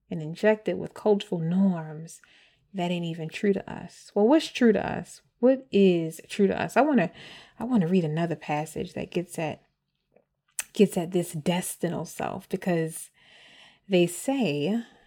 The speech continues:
that the destinal self, right, is a big part of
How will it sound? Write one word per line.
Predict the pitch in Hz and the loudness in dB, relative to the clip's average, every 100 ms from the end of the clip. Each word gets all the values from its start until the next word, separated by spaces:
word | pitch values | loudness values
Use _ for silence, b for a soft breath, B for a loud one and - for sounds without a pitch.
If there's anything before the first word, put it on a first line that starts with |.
| _ | _
that | 190 170 143 | -8 -8 -6
the | 175 | -10
destinal | - - 233 233 - 196 190 190 | -8 -2 -2 -2 -6 -4 -4 -6
self, | - - - 190 - - _ - | -10 -10 -10 -14 -18 -20 _ -16
right, | 208 202 202 - B B B B B - | -8 -6 -6 -8 B B B B B -4
is | 180 | -2
a | 175 | -2
big | 175 185 233 240 240 233 - - | -2 4 6 8 6 2 -8 -16
part | - 240 262 254 | -8 -2 -2 -4
of | 175 160 160 196 220 | -8 -10 -8 -6 -6